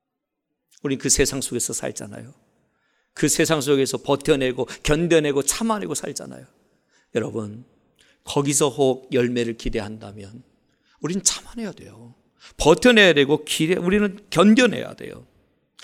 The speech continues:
근데요, 여기 보세요. 여기서 궁금한 것이 있어요. 그것이 뭐냐면 왜 천국을 설명하며 열매가 아니라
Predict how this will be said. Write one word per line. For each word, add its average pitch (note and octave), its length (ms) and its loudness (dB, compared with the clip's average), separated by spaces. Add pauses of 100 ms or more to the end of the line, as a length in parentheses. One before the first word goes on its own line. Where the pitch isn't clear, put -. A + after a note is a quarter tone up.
(140)
근데요, G#3 460 4
여기 D3 160 2
보세요. B2 440 -4 (300)
여기서 G#3+ 300 6
궁금한 G#3 540 2
것이 D3+ 220 0
있어요. A2+ 240 -2
그것이 G#3 280 2
뭐냐면 C#3 440 2 (200)
왜 A3 280 8
천국을 B3+ 520 4
설명하며 D#3+ 760 2
열매가 A#3+ 480 6
아니라 C#3 400 2